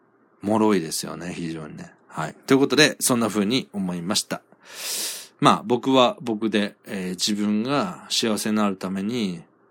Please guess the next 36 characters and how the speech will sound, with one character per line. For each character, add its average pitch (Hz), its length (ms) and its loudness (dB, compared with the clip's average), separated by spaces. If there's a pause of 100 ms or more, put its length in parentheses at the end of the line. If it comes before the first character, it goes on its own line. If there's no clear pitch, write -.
(440)
自 104 140 0
分 104 160 0
が 135 120 0
で 101 140 -2
き 101 120 -2
る 95 120 0
こ 98 140 -8
と 151 180 2
を、 90 160 -4 (300)
で 117 120 2
き 107 120 -4
る 117 100 2
範 160 340 2
囲 87 140 -4
で、 - 160 -12 (600)
明 95 60 0 (140)
日 95 80 0
も 85 100 -2
や 85 120 -6
っ - 20 -20
て - 140 -6
い 90 60 -2
き - 80 -12
た - 120 -4
い 90 40 -4
な 123 140 0
と - 100 -16 (200)
思 113 180 0
っ 104 40 -2
て - 280 -12
お 117 100 -4
り 131 60 6
ま 156 100 6
す。 - 280 -2
は - 160 4
い、 185 80 -6